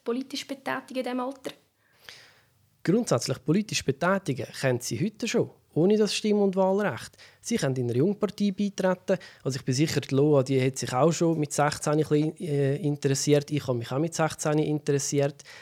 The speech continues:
Speaker 2: Das Einzige, was sie heute nicht dürfen, ist abstimmen. Aber sie können heute schon auf ihre Anliegen aufmerksam machen. Man sieht das zum Beispiel beim Klimastreik. Die Medien haben das aufgegriffen und man hat das wirklich in die breite Öffentlichkeit können tun. Sie können auch ältere Leute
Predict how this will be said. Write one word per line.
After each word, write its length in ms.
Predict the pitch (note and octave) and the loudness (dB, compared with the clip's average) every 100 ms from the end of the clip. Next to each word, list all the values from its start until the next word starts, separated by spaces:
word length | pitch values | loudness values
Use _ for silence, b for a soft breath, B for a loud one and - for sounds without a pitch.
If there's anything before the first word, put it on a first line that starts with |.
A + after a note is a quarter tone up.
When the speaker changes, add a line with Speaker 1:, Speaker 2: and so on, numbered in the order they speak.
| B - | B -14
Speaker 2:
Das 120 | - | -4
Einzige, 380 | D#3 G3 D#3 B2 | 0 0 0 -2
was 120 | G#2+ | 0
sie 120 | C#3 | 0
heute 200 | D#3+ D3+ | 0 -2
nicht 180 | C3+ B2 | -4 -2
dürfen, 220 | A#2+ A2+ | -2 -4
ist 160 | A2 - | -8 -6
abstimmen. 580 | F3+ - - D#3 G#2 - B B - | -6 -6 -4 -4 -4 -10 B B -6
Aber 180 | C3 B2+ | -4 -2
sie 240 | - A#3 | -2 -2
können 240 | D3 A2 - | -2 -4 -2
heute 260 | F#3+ G3+ - | -4 -2 -2
schon 200 | G3+ G3+ | -2 -2
auf 240 | F#3+ E3+ - | -4 -6 -2
ihre 280 | F#3 F#3 F3+ | -2 0 0
Anliegen 460 | F#3 F#3+ F#3+ F#3 | 2 4 2 -2
aufmerksam 500 | F#3 F#3 F3+ G3 G3 | -2 -4 -2 -2 0
machen. 500 | E3+ - _ - A#2 | -2 -4 _ -12 -8
Man 80 | A#2+ | -4
sieht 240 | - D#3 | -2 -2
das 140 | B2 B2 | -2 -6
zum 100 | C3+ | -6
Beispiel 180 | - B2 | -6 -6
beim 200 | C3 A#2+ | -6 -4
Klimastreik. 800 | E3+ G#3 G#3 - A3+ G#3+ - | -2 -2 -2 -2 -2 -4 -6
Die 40 | F#3 | 0
Medien 320 | G3+ G3+ B2 | 0 0 -4
haben 120 | A#2 | -6
das 180 | B2+ F#3 | -6 -6
aufgegriffen 600 | G3+ - B3 G3+ - - | -6 -4 -4 -4 -6 -6
und 200 | B2 A#2 | -6 -2
man 140 | C3+ | 0
hat 120 | D#3 C#3 | 0 0
das 260 | A2+ - | -6 0
wirklich 240 | E3 - F3 | 0 0 -4
in 40 | |
die 80 | E3 | 0
breite 380 | F3 F3 F3 F3 | 2 2 0 -4
Öffentlichkeit 640 | - F#3 E3 - F3 E3+ | -4 -4 -4 -4 -4 -2
können 240 | F3+ F3 E3+ | -2 -2 -4
tun. 200 | G#3 - B B B - | -6 -6 B B B -8
Sie 240 | - B3+ | -2 0
können 300 | - B2 A2 | 0 0 0
auch 300 | G#2 G#2 - b b b _ | 0 -2 -4 b b b _
ältere 600 | - D#3 G#3+ - G#3+ G#3+ - | 2 4 4 2 2 2 2
Leute 440 | F#3+ G#3+ - - | 2 2 -2 -14